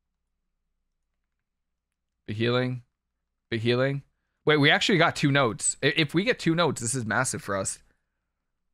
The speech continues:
Right? We got people down there? Yes, yes.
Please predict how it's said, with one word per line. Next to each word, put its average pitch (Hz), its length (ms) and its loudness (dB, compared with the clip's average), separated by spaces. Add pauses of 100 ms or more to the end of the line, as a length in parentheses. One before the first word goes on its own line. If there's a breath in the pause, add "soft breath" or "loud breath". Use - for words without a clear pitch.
(800)
Right? 143 280 0
We 131 80 -2
got 165 120 0
people 165 220 -4
down 120 300 0
there? 202 180 -2
Yes, 123 560 -2
yes. - 640 -10